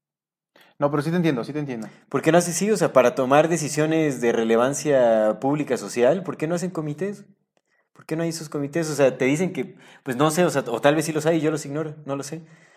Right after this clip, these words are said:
Speaker 2: Pero no son explícitos, como acá.
Speaker 1: Es que sí hay comités para seleccionar precandidatos, pero son los comités de los partidos. Bueno, aquí en México
Speaker 2: Sí,
Speaker 1: funciona
Speaker 2: sí,
Speaker 1: así.
Speaker 2: de los partidos, pero,
Speaker 1: De los
Speaker 2: pues,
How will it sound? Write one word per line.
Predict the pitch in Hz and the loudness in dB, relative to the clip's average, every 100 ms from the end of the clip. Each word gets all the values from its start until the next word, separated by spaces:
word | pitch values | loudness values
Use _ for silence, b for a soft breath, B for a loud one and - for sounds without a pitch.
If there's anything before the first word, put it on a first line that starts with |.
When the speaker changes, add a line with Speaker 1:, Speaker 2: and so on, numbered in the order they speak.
| b | b
Speaker 2:
Pero | - 123 | -2 2
no | 147 | 4
son | 165 147 | 4 2
explícitos, | 143 160 185 202 170 - - _ | -2 -4 -4 -4 -6 -10 -20 _
como | 117 110 | -8 -6
acá. | 104 160 | -6 -6
Speaker 1:
Es | 151 | -2
que | 165 | 2
sí | |
hay | 175 | 2
comités | 190 156 135 139 | 2 0 0 0
para | 160 135 | 0 -2
seleccionar | 117 113 117 127 - | -4 -6 -4 -6 -8
precandidatos, | 131 120 113 120 147 | -8 -6 -4 -2 -4
pero | 143 123 | -6 -6
son | 131 | -6
los | 131 | -6
comités | 139 117 120 | -8 -6 -6
de | |
los | 131 | -6
partidos. | - - 117 | -8 -6 -6
Bueno, | 117 | -4
aquí | 117 | -4
en | 151 | -4
México | 151 147 | -4 0
Speaker 2:
Sí, | 170 | 0
Speaker 1:
funciona | 147 120 | 2 0
Speaker 2:
sí, | 113 | -2
Speaker 1:
así. | |
Speaker 2:
de | 113 | -2
los | 101 | -2
partidos, | 107 101 147 135 | -6 -4 -4 -4
pero, | 110 101 | -4 0
Speaker 1:
De | |
los | |
Speaker 2:
pues, | 120 | 0